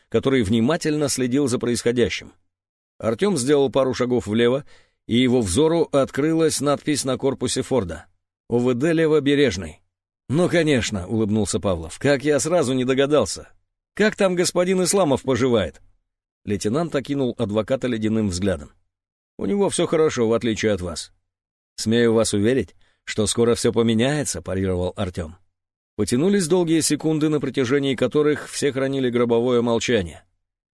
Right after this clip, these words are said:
Голиаф копошился в багажнике Ягуара,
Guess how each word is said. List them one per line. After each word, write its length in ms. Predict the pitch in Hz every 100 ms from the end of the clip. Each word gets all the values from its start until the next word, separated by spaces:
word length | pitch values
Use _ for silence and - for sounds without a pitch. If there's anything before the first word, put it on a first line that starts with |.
| _
Голиаф 380 | - 104 135 175
копошился 540 | 170 - 143 170 - 135
в 60 |
багажнике 580 | 120 127 139 123 127 123
Ягуара, 640 | 120 113 117 123 131 123